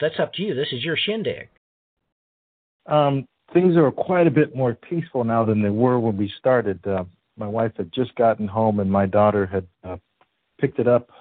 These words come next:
Speaker 2: uh, quite a few notches. So it's much more peaceful now than it was when we, when we started for me. But, um, if we can certainly continue.
Speaker 1: Well, then up
Speaker 2: Um,
Speaker 1: the ante. Uh,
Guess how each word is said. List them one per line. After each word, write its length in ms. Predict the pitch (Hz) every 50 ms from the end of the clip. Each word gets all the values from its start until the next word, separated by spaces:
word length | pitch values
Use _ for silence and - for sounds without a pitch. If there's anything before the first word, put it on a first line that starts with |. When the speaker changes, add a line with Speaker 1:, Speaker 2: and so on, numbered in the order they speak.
| _ _ -
Speaker 2:
uh, 280 | 107 98 92 92 92 87 - _
quite 260 | - - - 127 120 107
a 60 | 98
few 220 | - - 117 110
notches. 480 | 95 107 113 113 110 - - 101 95 92 - -
So 220 | 110 98 95 90 _ _ _ _ _ _ _ _ _ _ _ _
it's 180 | 127 127 - -
much 220 | 110 120 139 135 - -
more 160 | 120 113 107
peaceful 420 | 107 - 113 110 107 - - 110
now 220 | 104 104 107 107 107
than 140 | 98 101 98
it 100 | 98 95
was 180 | 95 110 107 98
when 140 | - 101 92 87
we, 180 | 90 90 87 _ _ _ _
when 200 | - 117 101 92
we 120 | 90 92 90
started 400 | - - 110 110 104 101 90 -
for 80 | - 101
me. 220 | 98 101 104 98
But, 220 | 92 87 95 92 - _ -
um, 320 | 104 95 92 92 90 90 92 _ _ _
if 120 | 95 98 - _ _ - - - -
we 100 | 127 131
can 160 | - 131 120 110
certainly 360 | - 127 131 127 127 117 110
continue. 520 | - - 95 - - 165 165 135 113 117 120 - _ _ _ _ _ -
Speaker 1:
Well, 140 | 226 240 220
then 160 | 220 202 185
up 100 | 196 202
Speaker 2:
Um, 60 | 202
Speaker 1:
the 160 | 208 208 226
ante. 320 | 254 247 196 135 113 113 - -
Uh, 320 | 156 151 156 156 151 147